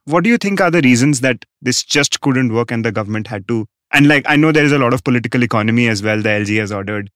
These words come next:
Delhi Economic Offense Wing to investigate into. So there was some sort of, uh,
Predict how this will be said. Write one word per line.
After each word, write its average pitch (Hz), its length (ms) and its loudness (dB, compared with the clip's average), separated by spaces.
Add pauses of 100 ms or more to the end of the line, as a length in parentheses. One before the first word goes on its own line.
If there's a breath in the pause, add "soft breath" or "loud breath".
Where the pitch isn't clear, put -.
(120)
Delhi 113 280 0
Economic 107 560 0
Offense 110 340 -2
Wing 107 300 -2 (200)
to 127 60 0
investigate 110 640 0
into. 113 260 0
So 123 140 0
there 127 260 2
was 139 400 2 (100)
some 120 220 -4
sort 117 200 -2
of, 117 260 -6
uh, 98 100 -10